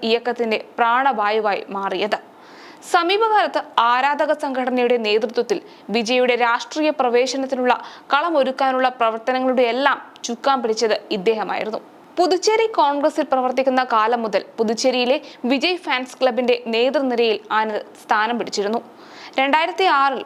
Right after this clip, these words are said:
പുതുച്ചേരി മുന്നേറ്റ കോൺഗ്രസ് പാർട്ടി രൂപീകരിച്ച് അസംബ്ലി തെരഞ്ഞെടുപ്പിൽ ബുസി മണ്ഡലത്തിൽ നിന്നും മത്സരിക്കുകയും എം എൽ എ ആയി തെരഞ്ഞെടുക്കപ്പെടുകയും ചെയ്തു. ഇതിനുശേഷമാണ് അദ്ദേഹം ബുസി ആനന്ദ് എന്ന് അറിയപ്പെടാൻ തുടങ്ങിയത്. എന്നാൽ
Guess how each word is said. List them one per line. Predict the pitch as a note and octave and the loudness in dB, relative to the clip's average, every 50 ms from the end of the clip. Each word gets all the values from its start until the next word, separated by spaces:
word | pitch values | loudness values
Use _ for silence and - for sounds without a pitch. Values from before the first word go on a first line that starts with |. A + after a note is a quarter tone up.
| - | -6
പുതുച്ചേരി | - A#3 G#3 A3 - - C4 B3 B3+ C4+ - - - A#3 | -6 -4 -4 -2 0 0 0 0 0 -2 -6 -4 -4 -2
മുന്നേറ്റ | A#3 A#3+ B3 C4 C#4 D4 C#4+ C#4+ C#4+ C4+ - - | 0 2 2 2 2 0 0 0 -2 -2 0 0
കോൺഗ്രസ് | B3 A#3 A3+ A3+ A3 C4 C4+ - - | 0 0 0 0 -2 -4 -2 0 0
പാർട്ടി | A#3+ A3+ A#3 B3+ A3 G#3+ | 0 2 0 0 0 0
രൂപീകരിച്ച് | G#3+ G#3+ G3 A#3+ A#3+ A#3 A#3+ A3+ A3+ A3+ - - - - - - - - - - B3+ | 0 0 0 2 2 2 2 0 0 -2 -4 -6 -6 -8 -16 -18 -16 -6 -2 0 0
അസംബ്ലി | C4 C4 D4+ D4+ D4 D4+ E4+ D#4 D#4 | 0 0 0 0 2 2 2 2 0
തെരഞ്ഞെടുപ്പിൽ | C#4 C4+ C4 B3+ B3 B3+ B3+ C4 - - - - | 0 0 2 0 0 0 0 -2 -4 -4 -4 -2
ബുസി | A3+ A3+ A3+ - B3 - - - G#3+ | -2 -2 -2 -2 -4 -4 -4 -4 -2
മണ്ഡലത്തിൽ | A3 A3 A3 A#3 A#3+ B3+ B3 B3+ B3+ A#3+ | -2 -2 0 2 0 0 0 0 0 0
നിന്നും | A#3 A#3 A3 - - | 0 -2 -2 -2 0
മത്സരിക്കുകയും | G3+ G#3 G#3 A3 G#3+ - C4 C4 B3+ B3 A#3+ A#3 G3+ F#3 - - - - - - - - - C4+ | 0 0 0 0 0 0 0 0 0 0 0 0 0 -2 -4 -8 -16 -18 -16 -16 -6 -2 0 0
എം | C4+ C#4 D4 E4+ | 2 2 2 2
എൽ | D#4 D#4 | 4 4
എ | D4 C4+ | 2 2
ആയി | B3+ B3 - - - | 2 0 -2 -2 0
തെരഞ്ഞെടുക്കപ്പെടുകയും | A#3+ A#3+ A#3+ B3+ C#4 B3+ C#4 C4+ C#4 C4 C4+ B3 A#3 A3+ B3 A#3 F#3 E3+ - | 0 2 2 2 0 0 0 0 0 2 2 2 2 2 0 -2 -2 -4 -2
ചെയ്തു. | F#3+ F#3+ G3 - - - - - - - - - - - - - - - - C#4+ | -2 0 0 0 -2 -4 -6 -16 -20 -20 -20 -20 -18 -16 -16 -16 -8 -4 -2 0
ഇതിനുശേഷമാണ് | C4+ F4+ F#4 G4 F#4 - E4+ D4 D4 C#4+ E4 D#4+ C#4+ B3+ A#3 - - - | 2 2 2 2 2 2 2 0 0 0 0 0 2 0 0 -2 -2 -2
അദ്ദേഹം | G#3 G#3 A#3 A#3+ A#3 - - - A3+ A3+ | 0 0 0 0 0 -2 -4 -6 -4 -2
ബുസി | C4+ C4+ - - F4 F4+ - - A#3 | -2 -2 0 0 0 0 2 2 2
ആനന്ദ് | A#3 A#3 A#3 A3 - - - | 2 2 0 0 -2 -2 -2
എന്ന് | A3+ A3 A3 - - G#3 | 0 0 0 0 0 0
അറിയപ്പെടാൻ | G#3 G#3+ A#3 B3+ B3 B3 G#3 F#3 F3+ E3+ - | 2 2 0 0 0 -2 -2 -2 -4 -4 -6
തുടങ്ങിയത്. | E3+ F3 F#3 F#3+ G#3 G#3+ - - - - - - - - - - - A3 | -4 -4 -2 -2 0 0 -2 -2 -4 -10 -20 -20 -20 -18 -8 -4 -2 0
എന്നാൽ | A3 G#3+ A3+ | 2 0 0